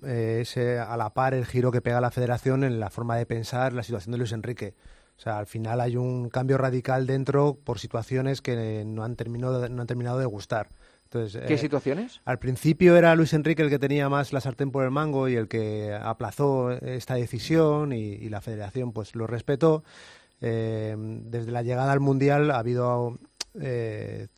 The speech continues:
Speaker 1: ciertos comportamientos de Luis Enrique que no han gustado, que han ido minando algunas partes de la confianza que tenía la federación en él.
Speaker 2: ¿Comportamientos?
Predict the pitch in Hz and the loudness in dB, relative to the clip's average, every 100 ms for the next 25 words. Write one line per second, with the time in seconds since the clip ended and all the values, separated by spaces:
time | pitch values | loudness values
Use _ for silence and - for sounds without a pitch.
0 | _ - 127 127 - 131 123 127 127 127 | _ -6 -4 -2 -2 -2 -2 -2 -2 0
1 | 120 117 117 117 123 120 120 120 113 139 | -2 -2 -4 -4 -4 -2 -2 -4 -2 0
2 | 139 135 - 110 123 123 123 123 139 135 | 0 -2 -4 -4 -2 -2 -2 -2 -2 -2
3 | 143 143 - 110 110 107 107 123 123 123 | -2 -4 -8 -8 -8 -8 -8 -6 -6 -8
4 | - 123 120 127 123 117 113 120 113 113 | -6 -6 -4 -4 -4 -4 -6 -4 -6 -6
5 | 120 117 107 101 104 117 113 127 110 110 | -6 -6 -6 -6 -6 -4 -4 -4 -4 -6
6 | 107 - _ - 113 107 107 143 196 - | -8 -12 _ -8 -4 -4 -2 -2 -4 -6
7 | - | -12